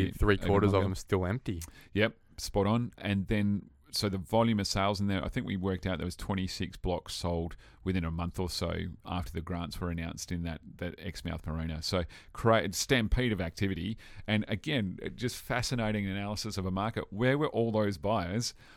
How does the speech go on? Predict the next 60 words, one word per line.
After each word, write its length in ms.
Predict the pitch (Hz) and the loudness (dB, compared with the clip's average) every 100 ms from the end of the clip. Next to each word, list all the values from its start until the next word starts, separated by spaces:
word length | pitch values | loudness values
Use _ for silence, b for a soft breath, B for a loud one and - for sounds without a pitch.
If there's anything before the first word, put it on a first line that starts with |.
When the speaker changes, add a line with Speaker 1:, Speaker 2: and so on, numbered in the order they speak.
| 98 | 0
Speaker 2:
Yeah. 60 | |
Speaker 1:
while 180 | 101 101 | 4 6
all 140 | 123 | 8
those 240 | 123 117 104 | 8 4 2
proper 400 | 101 113 110 101 101 107 85 - | 2 2 2 -4 -4 -6 -8 0
lots 260 | 110 - | 0 0
sat 160 | - 113 | 0 0
on 140 | 107 | 2
the 60 | 101 | 2
market 420 | 98 104 104 95 - | 2 0 0 -2 -4
for 160 | - 98 | -4 -2
that 180 | 92 - | -2 0
long 220 | 104 101 | 0 2
period 220 | 98 92 | 0 0
of 40 | - | 0
time? 260 | 98 147 - b b b b | 0 2 -2 b b b b
Admittedly, 540 | 98 95 120 113 113 | -2 2 2 2 2
there 140 | 101 98 | 2 2
were 120 | 92 | 2
vendors 460 | 90 104 98 95 95 | 2 2 4 2 2
that 140 | 95 | 0
would 100 | 98 | 0
have 80 | 95 | 2
been 220 | 95 92 | 0 0
sitting 260 | - 98 95 | 0 0 0
there 140 | 90 | 0
going, 280 | 82 90 87 | 0 -2 -2
"I 200 | - 101 | 0 2
will 200 | 107 101 | 4 4
not 220 | 95 95 - | 2 0 0
sell 220 | 107 92 | 0 0
until 280 | 87 - 87 | 0 -2 0
the 120 | 87 | 2
market 320 | 87 87 - - | 0 -2 -4 -8
returns 440 | 80 - 87 87 | -4 -2 -2 -2
to 100 | 85 | -6
a 40 | |
certain 340 | 85 98 87 85 | -6 -4 -4 -2
level. 280 | 90 139 101 | -2 0 0
I 40 | |
just 220 | 98 95 | -2 -2
want 120 | 92 65 | -4 -2
my 100 | 85 | -2
money 260 | 87 107 | 0 0
back 240 | 104 101 110 | 0 -2 -2
on 140 | 101 | -2
this 140 | 98 - | -4 -4
thing." 160 | 139 | -4
Speaker 2:
Yeah, 80 | 190 | -2
so 60 | 101 | 4
they 40 | |
weren't 200 | 104 101 | 6 6
even 120 | 95 90 | 4 4
available. 460 | 90 90 87 87 - | 4 2 0 -6 0
Yeah. 80 | 95 | 4
Speaker 1:
So 180 | 107 | 6
they're 220 | 101 107 92 90 - - | 6 4 2 -4 -10 -10
technically 500 | - 120 104 - 104 | -4 -2 -2 -2 0
not 160 | 101 98 | 2 2
available, 540 | 92 104 113 131 170 | 2 2 4 2 0